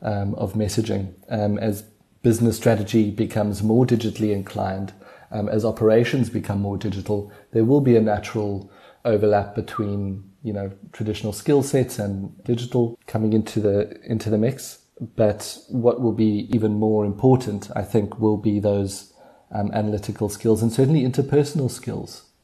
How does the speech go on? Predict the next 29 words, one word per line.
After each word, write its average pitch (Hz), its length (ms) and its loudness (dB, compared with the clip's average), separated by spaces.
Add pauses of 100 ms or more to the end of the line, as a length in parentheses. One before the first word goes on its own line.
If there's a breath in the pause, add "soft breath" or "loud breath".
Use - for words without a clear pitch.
(140)
you 113 100 -4
know, 110 160 -2
how 110 180 -2
people 117 320 0
relate 113 360 4
to, 110 340 4
to 117 240 4
other 113 160 6
people. 120 520 0 (420 loud breath)
I 104 80 -6
think 110 280 0
those, 107 400 0
those 107 240 0
are 110 60 2
also 104 640 -2 (320)
things 113 360 0
you 110 80 0
can't 113 240 -2
necessarily 101 640 -2
teach. - 640 -4 (440)
They 113 160 -2
come 110 240 -2
with 101 160 -6
experience 101 520 -4
and 101 100 -2
they 98 100 -2
come 98 260 -2
with, 98 340 -6
um, 98 380 -4